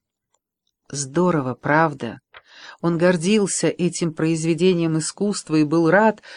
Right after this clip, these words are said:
что Пэрис тоже его оценила. "Что-то невероятное! Джейн будет в восторге!" Бикс унес композицию вниз и отправил молодой маме с запиской.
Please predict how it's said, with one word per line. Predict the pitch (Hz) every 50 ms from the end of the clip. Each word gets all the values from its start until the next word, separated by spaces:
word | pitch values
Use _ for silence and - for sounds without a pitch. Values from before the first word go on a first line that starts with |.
| - - -
что | - - - - 175
Пэрис | 165 - - 220 233 233 214 214 190 - - -
тоже | _ 226 233 269 247 202 214
его | 214 202 175 185 185
оценила. | 180 180 - - 175 160 151 147 135 123 113 110 87 - - _ _ _ - - - - - - - - - - _ _ _ _ _ _
"Что-то | - - - - - - 196 180 - 175
невероятное! | 165 170 170 151 170 170 170 180 175 151 160 175 165 143 - - - 110 117 117 110 107 107 - _ _ _ _ -
Джейн | 139 123 135 135 165 214 262 302 320 320 311 302 226
будет | 226 254 262 233 254 247 -
в | -
восторге!" | 147 175 180 - - - 139 123 117 110 110 - 95 95 98 - _ _ _ _ _ _ _ _ _ _ _ _ _ _ _ _ _ _ _ _ _ _ _ _ _ _ _ _ _ _ _ _
Бикс | 151 147 165 156 165 - - -
унес | - 160 151 147 143 135 - -
композицию | - 135 131 131 135 139 135 139 135 131 - - - 139 127 127
вниз | 123 131 135 147 175 214 226 - - - - - _ - - _ _
и | -
отправил | 151 151 151 - 156 156 151 151 147 139 143
молодой | 139 135 135 139 135 135 143 135 131
маме | 131 131 139 165 175 170 156 143
с |
запиской. | 135 135 139 135 135 - 131 120 - - - - - 113 - -